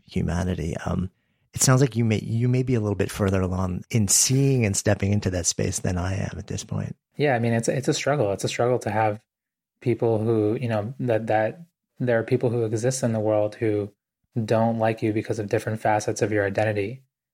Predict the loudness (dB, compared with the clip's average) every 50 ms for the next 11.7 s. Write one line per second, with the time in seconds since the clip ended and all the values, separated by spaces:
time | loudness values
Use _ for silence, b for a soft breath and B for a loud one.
0 | _ -2 0 2 4 4 2 2 2 0 0 2 0 0 0 0 -2 -2 -2 0
1 | 2 2 0 0 -2 -4 -2 0 0 0 0 -4 _ _ _ _ _ _ _ -6
2 | -2 0 2 2 2 0 0 0 2 2 2 0 -2 -4 -4 -4 -4 -4 -4 -4
3 | 0 0 0 0 0 0 0 2 0 2 2 0 0 -2 -2 -2 -2 -2 -2 -2
4 | -2 -2 -2 -2 0 0 0 2 2 2 2 2 0 0 0 -2 -2 -4 -8 _
5 | _ _ _ _ _ _ _ _ _ _ _ _ _ _ _ _ _ -6 -2 0
6 | 2 2 2 2 0 0 -2 -2 -2 -2 -2 0 -2 -2 -2 -2 0 0 2 2
7 | 0 0 -2 -2 -2 -4 -4 -6 -10 -12 -12 -12 -14 -14 _ -4 -2 0 0 0
8 | 0 0 0 -2 -2 -2 -4 -2 0 -2 0 0 0 0 0 0 0 0 0 0
9 | 0 0 0 0 -2 -2 -2 -4 -4 -4 -6 -6 -6 -6 -2 -2 0 0 -2 -2
10 | -2 -2 -2 -2 -2 -4 -2 -2 -2 0 0 0 0 -2 -2 -2 0 0 0 -2
11 | -2 -2 -2 -2 -2 -2 -2 0 0 0 0 -2 -4